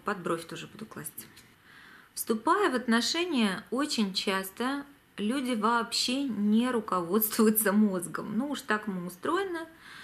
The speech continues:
что у нас гормональный бум начинается, как только человек влюбляется,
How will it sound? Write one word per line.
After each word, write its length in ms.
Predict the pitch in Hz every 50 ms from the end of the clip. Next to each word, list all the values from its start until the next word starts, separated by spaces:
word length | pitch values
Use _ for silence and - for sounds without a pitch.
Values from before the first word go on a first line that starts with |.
| - - -
что 220 | - - - - 202
у 40 | 202
нас 280 | 208 214 214 214 214
гормональный 680 | 220 - 202 190 196 202 202 202 202 190 180 170 175 175
бум 400 | 175 170 180 202 214 214 214 214
начинается, 640 | 226 220 214 - 262 269 269 269 269 277 277 - -
как 220 | - - 196 196
только 320 | - - 202 185 185 - 180
человек 500 | - - - 196 202 202 196 185 180 202
влюбляется, 840 | 180 190 196 180 185 190 185 180 170 175 180 - - - - 294 339